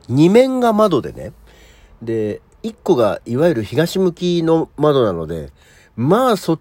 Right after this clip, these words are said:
ちの方へしっかりと今日の太陽がですね、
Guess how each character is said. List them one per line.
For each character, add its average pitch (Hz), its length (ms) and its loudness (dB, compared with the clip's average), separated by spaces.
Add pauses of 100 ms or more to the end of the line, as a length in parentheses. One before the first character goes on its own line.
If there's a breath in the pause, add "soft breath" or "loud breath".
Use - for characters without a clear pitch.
ち - 140 -10
の 190 100 2
方 185 320 2
へ 92 300 -4 (460 soft breath)
し - 180 -6
っ - 60 -8 (100)
か - 140 -2
り 202 100 -4
と 120 160 -4
今 131 260 -2
日 104 40 -2
の 87 200 -4 (320 soft breath)
太 135 160 -2
陽 107 220 0
が 87 100 -6
で 85 100 -12
す - 120 -20
ね、 73 240 -14